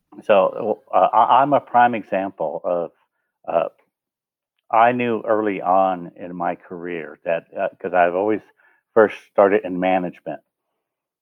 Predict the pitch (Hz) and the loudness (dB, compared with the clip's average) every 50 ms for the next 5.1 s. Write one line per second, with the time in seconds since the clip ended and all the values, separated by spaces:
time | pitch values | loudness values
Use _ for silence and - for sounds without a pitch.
0 | _ _ - 104 107 104 101 95 92 90 87 80 - - - 113 110 104 98 90 | _ _ -6 -2 0 2 2 4 2 2 0 -4 -10 -6 0 2 4 6 6 4
1 | 90 - - - 101 110 107 107 107 113 113 107 98 95 101 104 - - - - | 2 0 0 2 2 4 4 2 2 0 0 2 4 4 4 4 0 -6 -4 0
2 | - 95 87 87 90 104 110 - _ _ _ - 95 98 104 95 92 - - 104 | 0 2 2 2 0 -2 -2 -6 _ _ _ -2 0 0 0 0 -2 0 -2 -2
3 | 101 107 101 - - 90 85 87 101 101 98 90 85 85 95 90 95 95 92 92 | -2 -2 -4 -4 -2 -2 0 0 0 -2 -4 -6 -6 -6 -8 -4 -2 -2 -2 -2
4 | 90 85 - _ _ _ - 92 92 98 98 98 92 92 92 90 - 90 82 85 | -4 -8 -12 _ _ _ -6 -6 -6 -6 -6 -8 -8 -8 -10 -8 -6 -4 -4 -4
5 | 90 87 | -6 -8